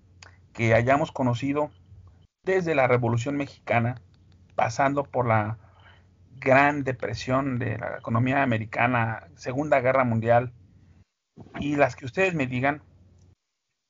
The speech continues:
son proporcionalmente insignificantes en comparación de lo que se le viene a nuestro país. Es decir, la crisis, em, de las inmobiliarias en los ochentas y,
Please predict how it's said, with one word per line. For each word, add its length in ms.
son 600
proporcionalmente 960
insignificantes 1120
en 100
comparación 760
de 120
lo 160
que 120
se 120
le 160
viene 440
a 100
nuestro 380
país. 420
Es 200
decir, 360
la 400
crisis, 400
em, 680
de 180
las 160
inmobiliarias 680
en 80
los 240
ochentas 640
y, 360